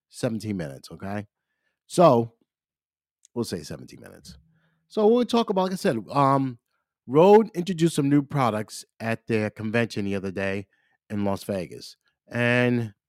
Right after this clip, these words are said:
some of 'em, I am just tickled pink about 'em, okay? If some of you are not familiar with Rode, uh, Rode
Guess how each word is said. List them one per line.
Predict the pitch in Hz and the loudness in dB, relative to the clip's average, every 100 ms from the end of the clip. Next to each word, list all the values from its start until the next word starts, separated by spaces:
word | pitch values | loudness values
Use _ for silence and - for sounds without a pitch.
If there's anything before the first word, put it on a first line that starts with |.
| _ _ _ _ _ _ _ _ _ _ _ _ _ _ _ _ _ _ _ _ | _ _ _ _ _ _ _ _ _ _ _ _ _ _ _ _ _ _ _ _
some | - - 165 | -8 0 4
of | 180 | 4
'em, | 175 180 170 _ _ _ | 4 0 -2 _ _ _
I | 143 143 | -2 0
am | 104 | -2
just | 98 117 90 - - _ | -6 -8 -8 -14 -18 _
tickled | - 151 131 - | -12 -8 -8 -8
pink | 131 131 | -6 -6
about | 95 85 73 | -4 -6 -8
'em, | 67 67 - _ _ - | -10 -18 -20 _ _ -14
okay? | 95 104 104 98 _ _ | -10 -6 -6 -8 _ _
If | - 139 | 0 0
some | - 196 208 | 2 2 6
of | |
you | 190 180 147 | 6 6 4
are | |
not | 143 156 - | 2 0 0
familiar | 135 127 147 160 | 0 2 2 2
with | 165 | 0
Rode, | 165 175 175 175 _ _ _ _ - | 0 2 2 0 _ _ _ _ -8
uh, | 120 120 123 | -4 -2 -2
Rode | 113 147 175 196 | -2 2 6 6